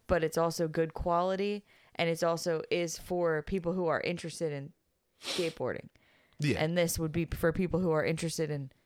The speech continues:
Speaker 1: snowboarding. Like, you're not seeking it out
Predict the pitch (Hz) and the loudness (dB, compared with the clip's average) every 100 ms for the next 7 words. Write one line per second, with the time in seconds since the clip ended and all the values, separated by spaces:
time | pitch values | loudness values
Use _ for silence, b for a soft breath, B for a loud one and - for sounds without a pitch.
0 | _ - - 185 165 156 139 139 131 - | _ -12 -2 0 2 2 0 -2 -4 0
1 | 165 147 - b b b b b b _ | 0 0 -4 b b b b b b _
2 | _ _ _ _ _ _ _ _ _ _ | _ _ _ _ _ _ _ _ _ _
3 | - 185 190 190 - - 202 208 180 165 | -4 0 4 4 2 -2 -2 -2 0 0
4 | 160 165 175 160 151 | 2 4 4 4 2